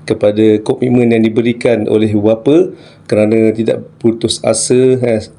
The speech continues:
menghantar anak ke sekolah, memantau pelajaran anak-anak sekolah dan di rumah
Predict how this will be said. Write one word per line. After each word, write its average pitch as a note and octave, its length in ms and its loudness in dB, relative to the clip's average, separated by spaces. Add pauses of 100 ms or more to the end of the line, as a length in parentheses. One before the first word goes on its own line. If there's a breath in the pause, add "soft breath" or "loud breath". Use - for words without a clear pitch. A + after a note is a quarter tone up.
(120)
menghantar A2 480 0
anak A#2 240 -2
ke A2 80 -4
sekolah, A#2 320 0
memantau G#2+ 480 -2
pelajaran A2+ 400 -2
anak-anak A2+ 320 0
sekolah A#2 320 0 (640 loud breath)
dan A2 160 2
di A2 160 2
rumah C3 320 2